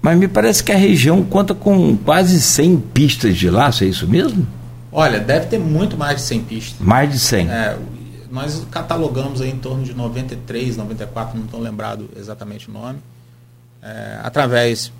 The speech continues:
Speaker 2: por exemplo, de, o que que a gente fazia? A gente recebia uma localização de WhatsApp,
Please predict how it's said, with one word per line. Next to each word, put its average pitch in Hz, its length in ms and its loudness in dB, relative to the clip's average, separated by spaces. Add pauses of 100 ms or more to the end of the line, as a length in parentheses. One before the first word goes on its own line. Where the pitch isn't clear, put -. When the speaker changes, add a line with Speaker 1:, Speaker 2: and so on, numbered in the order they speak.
(140)
Speaker 2:
por 117 100 -14
exemplo, 110 400 -12
de, 107 540 -14
o 120 120 -20
que 117 100 -20
que - 100 -16
a - 20 -10
gente 117 140 -10
fazia? 107 460 -8
A 98 40 -10
gente 101 220 -16
recebia 117 420 -10
uma 120 100 -6
localização 117 680 -8
de 113 60 -10
WhatsApp, 127 540 -10